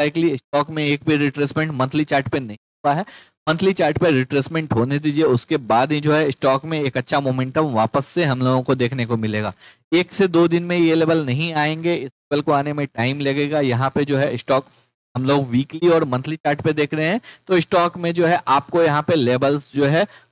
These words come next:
हो सकता है one to two month के बाद आए या even three to four month में भी आए, लेकिन stock slow and steady नीचे की side एक अच्छा momentum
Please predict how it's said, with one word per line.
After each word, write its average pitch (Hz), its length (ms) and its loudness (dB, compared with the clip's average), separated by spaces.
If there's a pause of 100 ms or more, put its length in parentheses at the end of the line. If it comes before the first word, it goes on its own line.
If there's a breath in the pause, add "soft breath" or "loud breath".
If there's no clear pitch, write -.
(100)
हो 147 100 4
सकता 165 300 0
है 170 160 4
one 151 340 0
to 175 160 4
two 156 240 2
month 156 240 -2
के 165 140 0
बाद 131 340 2
आए 151 220 2
या 147 340 2
even 160 300 0
three 156 200 0
to 165 160 2
four 151 260 2
month 156 260 -4
में 151 160 -4
भी 147 180 -6
आए, 165 160 2
लेकिन 156 380 -2
stock 156 400 -2
slow 135 280 0
and 143 140 -2
steady 139 340 -2
नीचे 127 320 -4
की 139 100 -16
side 151 260 -2
एक 123 140 -2
अच्छा 135 220 -2
momentum 131 520 0